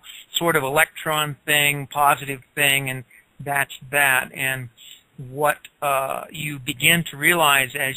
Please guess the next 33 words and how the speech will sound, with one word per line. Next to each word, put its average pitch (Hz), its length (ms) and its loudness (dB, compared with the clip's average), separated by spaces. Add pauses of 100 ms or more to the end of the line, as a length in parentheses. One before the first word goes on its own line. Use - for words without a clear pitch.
you, 135 480 -14 (100)
you 139 360 -14 (440)
learn 156 760 0
the 135 100 -8
real 180 300 0 (160)
truth 143 240 -6 (200)
behind 143 320 2
electricity 143 680 -2
is 143 140 -2
it 143 120 -2
is 143 240 -4
many 156 380 0
flavors, 156 420 0
just - 200 -6
like 156 120 0
ice 170 240 4 (160)
cream, 147 380 -2 (500)
uh, 139 200 -2 (140)
Stephen. 139 260 0
Ice 160 180 4
cream 151 340 -4
comes 151 300 -4
in 139 140 -8 (120)
chocolate, 175 600 0 (500)
vanilla, 156 420 0
strawberry, 170 560 4
and, 165 220 2
you 226 80 0
know, 185 80 -4
the 170 80 -4
list 180 240 2
is 135 140 -10
endless. 175 460 -2